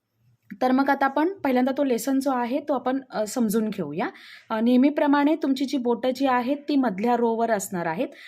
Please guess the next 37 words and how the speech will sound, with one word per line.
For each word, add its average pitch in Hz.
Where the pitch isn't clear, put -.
आणि 269
आता 247
म्हणजे 226
ना, 226
नवव्या 233
लेसनमध्ये 277
आपण 277
हे 269
जे 285
शब्द 233
आहेत, 165
इकडनं 175
झेडपासून 208
आणि 233
इकडनं, 247
अ, 208
आपला 240
जो 247
आहे, 262
अ, 220
क्वेश्चन 208
मार्कपासून 262
आपण, 262
अ, 208
सुरू 233
केलं 190
होतं, 165
पण 302
ते 381
सिंगल 330
प्रेस 240
केले 156
होते, 143
म्हणजे 202
शिफ्ट 330
न 294
दाबता. -